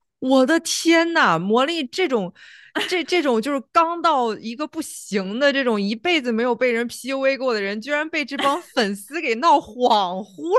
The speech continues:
Speaker 1: 了。
Speaker 2: <laughs> 对，还有那种，
Speaker 1: 哇。
Speaker 2: 比如说还收过一个小，比较小咖的演员嘛，挺多的。
Speaker 1: 你说人家小咖。
Speaker 2: 就你，哎，这就是粉丝的话术。当你黑他的时候，
Speaker 1: 嗯。
Speaker 2: 他就会说：
Speaker 1: 嗯。
Speaker 2: “啊，我们这么小的一个，啊，没想到，这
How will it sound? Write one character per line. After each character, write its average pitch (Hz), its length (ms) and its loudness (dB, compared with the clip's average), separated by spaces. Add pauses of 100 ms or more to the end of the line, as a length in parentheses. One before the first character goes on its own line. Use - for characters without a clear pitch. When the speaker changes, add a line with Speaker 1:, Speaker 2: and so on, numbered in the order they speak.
(100)
Speaker 1:
了。 427 200 4
Speaker 2:
<laughs> - 60 -20
对， 233 560 0 (200)
还 330 100 4
有 311 120 4
那 311 120 2
种， 311 140 0
Speaker 1:
哇。 247 320 -4
Speaker 2:
比 214 60 0
如 214 120 2
说 247 300 4
还 226 120 0
收 240 180 -4
过 226 100 -2
一 202 80 -4
个 202 340 -4
小， - 320 -4 (220)
比 - 80 -14
较 208 100 0
小 180 180 -4
咖 - 160 -6
的 190 80 -4
演 143 160 -8
员 101 160 -10
嘛， 139 140 -8
挺 - 40 -12
多 - 40 -20
的。 208 40 -4
Speaker 1:
你 196 40 -2
说 240 160 2
人 247 80 2
家 277 100 0
小 - 160 -2
咖。 214 240 -2 (760)
Speaker 2:
就 349 180 -10
你， 262 140 0
哎， 311 240 2
这 349 160 -2
就 330 80 2
是 294 60 2
粉 185 180 -4
丝 262 100 -6
的 254 80 0
话 262 180 2
术。 - 240 -14 (280)
当 359 180 0
你 190 80 -8
黑 349 320 -4
他 294 180 2
的 196 60 4
时 165 160 -6
候， 170 200 0
Speaker 1:
嗯。 180 180 -8
Speaker 2:
他 208 120 -6
就 202 80 -6
会 196 100 -2
说： 175 240 -2
Speaker 1:
嗯。 190 100 -6 (260)
Speaker 2:
“啊， 381 180 6
我 349 40 2
们 254 160 2
这 453 160 -2
么 403 80 2
小 190 260 0
的 208 80 -2
一 233 60 -2
个， 247 100 2
啊， 277 240 2
没 240 160 0
想 208 160 -2
到， 240 220 0
这 349 180 -10